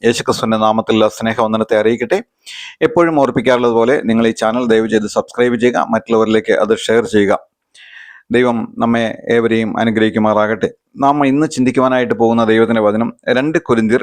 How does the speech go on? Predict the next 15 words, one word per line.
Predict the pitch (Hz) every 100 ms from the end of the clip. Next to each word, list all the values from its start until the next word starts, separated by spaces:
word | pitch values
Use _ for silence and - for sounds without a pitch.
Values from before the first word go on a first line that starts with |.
| -
ഒന്നാം | 113 123 131
അധ്യായത്തിന്റെ | 113 110 107 107 120 -
നാലാമത്തെ | 113 110 113 113 110
വാക്യമാണ്. | 107 104 104 98 - - 120
"ദൈവം | 143 180 185 -
ഞങ്ങളെ | 123 123 147 -
ആശ്വസിപ്പിക്കുന്ന | 113 110 127 120 127 131 131
ആശ്വാസം | 110 104 - 120 - 107
കൊണ്ട് | 98 95 -
ഞങ്ങൾ | 113 127 160 180
യാതൊരു | 117 110 120 139 165
കഷ്ടത്തിലുമുള്ളവരെ | - 120 - 127 143 123 113 107 131 - -
ശക്-, | - 117 - _ 117
ആശ്വസിപ്പിക്കുവാൻ | 120 139 131 107 98 110 139 - - - -
ശക്തനാകേണ്ടതിന് | - 139 - 185 147 120 113 113